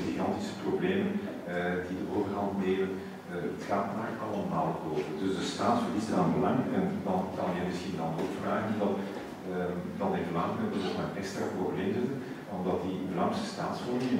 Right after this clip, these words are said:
maar achterwege blijft. En we zitten daar met een onvolgroeide, eh, eh, vorm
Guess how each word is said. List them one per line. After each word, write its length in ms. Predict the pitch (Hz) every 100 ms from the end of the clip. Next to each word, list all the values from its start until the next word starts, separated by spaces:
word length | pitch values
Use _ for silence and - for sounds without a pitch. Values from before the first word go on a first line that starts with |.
| 175
maar 140 | 170 - -
achterwege 560 | - - - - 127 90
blijft. 280 | 85 87 - -
En 80 | 85 85
we 40 | 113
zitten 240 | 123 117 120
daar 140 | 117 110
met 80 | -
een 120 | 98 113
onvolgroeide, 640 | 123 - 95 101 117 127
eh, 880 | - - - - - 95 92 90 90 87 87 -
eh, 220 | 92 90 90 - - - - - - - - -
vorm 280 | 101 - -